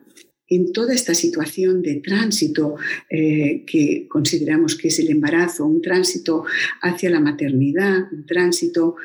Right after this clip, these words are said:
eh, también hacia un momento importante como es el parto, ¿no? Eh, no debemos de olvidarnos nunca que esa mujer accede a una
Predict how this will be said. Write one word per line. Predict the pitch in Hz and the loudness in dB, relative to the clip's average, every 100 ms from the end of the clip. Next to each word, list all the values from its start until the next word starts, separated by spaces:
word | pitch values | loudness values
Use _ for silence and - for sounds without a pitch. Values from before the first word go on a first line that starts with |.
| - - - | -8 -8 -4
eh, | 160 156 156 156 | 0 2 0 0
también | 165 175 190 196 | 2 2 2 2
hacia | 160 170 - 165 | 0 -2 -2 0
un | 185 208 | 2 0
momento | 196 165 175 180 175 175 165 - - - - | 0 2 2 2 0 0 -2 -4 -16 -2 2
importante | 160 156 - 165 170 | 2 2 0 2 2
como | 170 156 156 | 0 2 2
es | 156 147 | 2 0
el | 131 | 0
parto, | 160 131 135 156 | 0 0 0 0
¿no? | 185 254 285 - - - - | 2 0 -2 -8 -8 -10 -4
Eh, | 170 170 170 170 165 - | 0 2 4 2 2 -2
no | 180 202 | 0 2
debemos | 226 214 202 175 | 2 2 0 2
de | 175 | 0
olvidarnos | 165 165 165 180 175 165 | 0 0 0 2 2 2
nunca | 156 175 170 180 170 175 - - - | 2 2 0 0 0 -2 -8 -14 -12
que | - 165 151 - - | -2 0 2 -2 -2
esa | 185 226 | 0 0
mujer | 214 175 - 185 175 | 0 0 0 0 0
accede | 151 - 175 175 180 180 175 - | -2 -2 0 2 2 0 -4 -4
a | 151 151 156 | -2 -2 0
una | 170 202 | 0 0